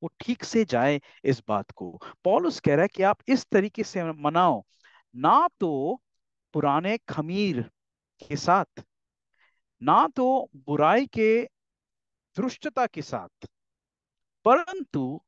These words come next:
सिधाई और सच्चाई की अखमीरी रोटी से। देखिए, हम लोग सब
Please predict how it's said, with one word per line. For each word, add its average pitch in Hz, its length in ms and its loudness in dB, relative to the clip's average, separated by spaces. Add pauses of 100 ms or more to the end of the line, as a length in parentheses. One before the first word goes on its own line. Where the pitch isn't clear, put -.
(640)
सिधाई 139 680 2 (640)
और - 100 -6
सच्चाई 147 840 0 (360)
की 113 100 -16 (120)
अखमीरी 135 640 -2 (320)
रोटी 107 340 -12
से। - 340 -16 (1500)
देखिए, 208 260 0
हम - 400 -4
लोग 175 160 -2 (340)
सब - 220 -6